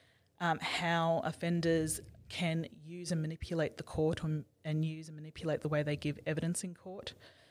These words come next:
Um, we go through understanding different parts of the legislation, so not just the domestic violence legislation, but using things like the Sentencing and Procedures Act.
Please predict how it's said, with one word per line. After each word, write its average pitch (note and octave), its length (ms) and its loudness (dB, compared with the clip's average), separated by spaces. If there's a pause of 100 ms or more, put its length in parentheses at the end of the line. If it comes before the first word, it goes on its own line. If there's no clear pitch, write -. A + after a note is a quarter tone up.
(360)
Um, E3+ 380 8
we F#3 160 8
go F3+ 340 6
through F3 640 2 (100)
understanding F3 480 4
different E3 280 0
parts - 280 2
of D#3+ 60 -2
the D#3 60 0
legislation, D#3+ 600 0
so F3 140 -6
not E3 280 -10
just - 280 2
the D#3+ 100 -4
domestic D#3 420 -2
violence D3+ 380 -2
legislation, D#3 680 -2
but - 180 -2
using D#3+ 320 2
things D#3 320 -8
like D3 260 -4 (420)
the F3 80 0
Sentencing D#3+ 680 4
and D3+ 80 0
Procedures D3 480 0
Act. - 300 -6